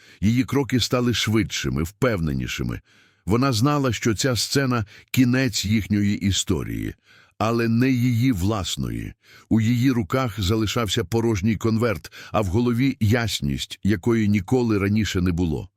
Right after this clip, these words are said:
Попереду чекало нове, невідоме життя, у якому більше не буде фальшивих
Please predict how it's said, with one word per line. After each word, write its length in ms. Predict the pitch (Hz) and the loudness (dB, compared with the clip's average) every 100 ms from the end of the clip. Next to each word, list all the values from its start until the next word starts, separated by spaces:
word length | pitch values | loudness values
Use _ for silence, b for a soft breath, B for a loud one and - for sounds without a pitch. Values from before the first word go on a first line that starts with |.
| b b b b b | b b b b b
Попереду 560 | 127 104 131 131 117 113 | -2 0 0 0 0 -2
чекало 460 | 117 - 113 110 | -2 -2 0 2
нове, 520 | 104 104 113 123 123 104 B B | 2 2 2 0 0 -4 B B
невідоме 600 | 107 117 110 101 120 120 | 2 2 2 0 0 0
життя, 540 | 92 101 - 120 85 - B B B | 0 -2 -2 -2 -2 -8 B B B
у 100 | 113 | 2
якому 400 | 110 131 127 120 | 2 0 2 2
більше 380 | 95 127 101 113 | 2 0 2 0
не 100 | 117 | 2
буде 260 | 117 110 | 2 0
фальшивих 560 | 101 107 - 123 107 | 0 -2 0 0 0